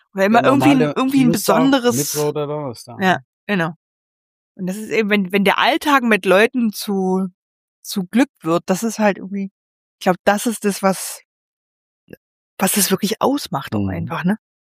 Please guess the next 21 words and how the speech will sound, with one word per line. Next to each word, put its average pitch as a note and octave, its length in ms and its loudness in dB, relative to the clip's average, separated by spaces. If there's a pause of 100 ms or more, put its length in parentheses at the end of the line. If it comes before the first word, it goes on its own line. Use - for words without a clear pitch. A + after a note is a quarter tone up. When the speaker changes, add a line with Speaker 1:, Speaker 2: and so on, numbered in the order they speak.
(760)
Speaker 2:
Weil G#2+ 200 2
Glück - 420 0 (600)
ist A2+ 180 -6
nicht B2 240 0
sozusagen B2 680 0
das A#2 260 0
Suchen C3 460 2
nach A#2 520 2
spektakulären G#2+ 1000 0
Highlights, C#3+ 800 -2
sondern A2+ 720 -2 (680)
ich - 240 -6
denke, C3 600 2 (540)
Glück - 360 -2 (100)
ist - 560 -2 (240)
einfach - 460 -4 (680)
so B2 180 0
eine A#2+ 240 2
ganz C#3+ 320 0
normale C#3 400 0
Woche, C#3+ 480 0